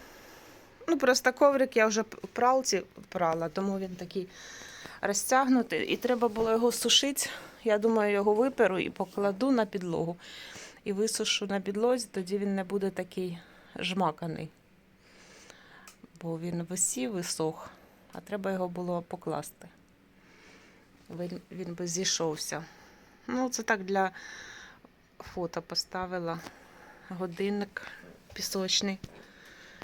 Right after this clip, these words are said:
Коротше, жінки йдуть, я масую. Дуже дешево, але завжди в мене є клієнтки. І мені це дуже подобається, тому що у мене боргів, як у собаки, блог. <laughs>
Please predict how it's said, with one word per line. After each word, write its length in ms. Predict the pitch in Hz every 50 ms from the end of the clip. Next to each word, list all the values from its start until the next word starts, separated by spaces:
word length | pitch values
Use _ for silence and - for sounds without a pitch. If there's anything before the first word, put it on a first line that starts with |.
| - -
Коротше, 400 | - 240 240 262 254 - 269 254
жінки 440 | 240 262 262 254 254 - - 240 240
йдуть, 400 | 240 220 269 302 339 - - -
я 140 | 247 240 233
масую. 800 | 220 214 208 208 - - - 214 254 269 294 285 277 277 269 269 - - - - - - - - - -
Дуже 340 | 240 220 240 233 214 226 220
дешево, 460 | 202 196 233 269 - - 311 277 254
але 460 | 233 220 208 208 214 214 208 208 190 196
завжди 380 | 196 208 202 208 196 202 220
в 40 | 208
мене 220 | 202 196 190 185
є 160 | 180 180 180 175
клієнтки. 800 | 175 - - 208 214 214 240 254 254 254 247 - - - 226 - - - - - - - - - - - - - - -
І 60 | 214
мені 260 | 208 208 214 220 214
це 160 | 208 - 214
дуже 260 | 202 220 226 214 214
подобається, 680 | 208 - 196 202 233 294 302 269 285 269 254 254 - 226
тому 280 | - - 233 233 240 233
що 180 | - 247 240
у 40 | 226
мене 220 | 220 220 214 214
боргів, 560 | 202 196 202 208 208 208 233 262 269 247 - - - - - - - _ _ _
як 240 | - 208 208 202 -
у 40 | -
собаки, 480 | - 214 202 190 196 196 196 - 208 190
блог. 420 | 180 185 180 180 175 175 - - - - - - - - - - - - - - - - - -
<laughs> 100 | 240